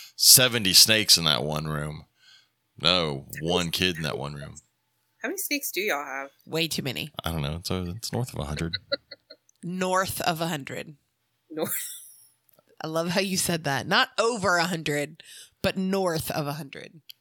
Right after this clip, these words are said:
Speaker 1: Talk amongst yourselves, and I'll see if I can come up with a number.
Speaker 3: <laughs>
Speaker 2: I'm at,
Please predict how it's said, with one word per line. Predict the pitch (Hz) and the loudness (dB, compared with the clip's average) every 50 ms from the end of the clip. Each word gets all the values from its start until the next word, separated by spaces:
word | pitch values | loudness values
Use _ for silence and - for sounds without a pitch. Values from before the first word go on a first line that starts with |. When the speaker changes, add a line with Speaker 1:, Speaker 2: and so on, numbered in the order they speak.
| _ _ - - | _ _ -12 -4
Speaker 1:
Talk | - - - - | -4 -4 0 0
amongst | 101 92 - | 0 2 2
yourselves, | - 82 - - 73 71 69 | 4 4 4 4 2 0 0
and | 76 | -2
I'll | 80 | -2
see | 73 - 78 | -2 0 0
if | |
I | 80 | -2
can | 76 78 | -2 -2
come | 80 | -4
up | 76 - | -4 -4
with | - - | -4 -4
a | |
number. | 76 67 69 73 - | -4 -4 -4 -4 -8
Speaker 3:
<laughs> | - - - - - 523 - - 440 - - - 403 - - 359 - - 339 - - - - - 285 - 554 554 - 311 - - 285 - - - - - | -10 -10 -6 4 4 4 6 6 2 4 4 4 2 4 4 2 4 4 2 4 4 2 2 4 4 2 2 4 2 2 4 4 2 4 4 0 4 8
Speaker 2:
I'm | 185 190 190 | 8 8 10
at, | 190 190 185 | 10 6 6